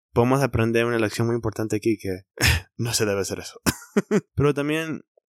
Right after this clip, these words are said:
es la mala actitud de tener, de, de poner tú la culpa sobre alguien más. Y puede pasar muchas veces en la iglesia, ¿verdad?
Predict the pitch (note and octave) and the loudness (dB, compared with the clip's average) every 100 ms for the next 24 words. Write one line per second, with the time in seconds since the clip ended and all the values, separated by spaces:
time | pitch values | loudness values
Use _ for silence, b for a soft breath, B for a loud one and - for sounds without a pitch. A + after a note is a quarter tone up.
0 | _ C3 C3+ C3+ C3 B2 C3 C3 C#3+ C#3 | _ -4 -4 0 0 0 0 2 2 2
1 | A2+ - G#2+ - A#2+ A2 G#2 G2+ G#2 G2+ | 0 0 -6 0 2 2 0 0 -2 -2
2 | G2+ F#2+ _ _ B2 A#2 - A#2+ B2 B2+ | -4 -6 _ _ 2 2 2 0 0 -4
3 | B2 _ B2 B2 A2 G#2+ - C3+ D3 - | -6 _ 0 2 2 2 2 2 2 0
4 | A#2 G#2+ G#2 G2 F#2 E2+ - - _ _ | 0 0 0 -4 -10 -10 -12 -16 _ _
5 | E2+ - - F#3 F3 F3+ F#3 F#3 E3+ E3+ | -8 -6 0 2 4 2 2 2 2 4
6 | F3+ E3 D3+ D#3+ D3+ B2 C3 | 2 0 2 2 4 4 2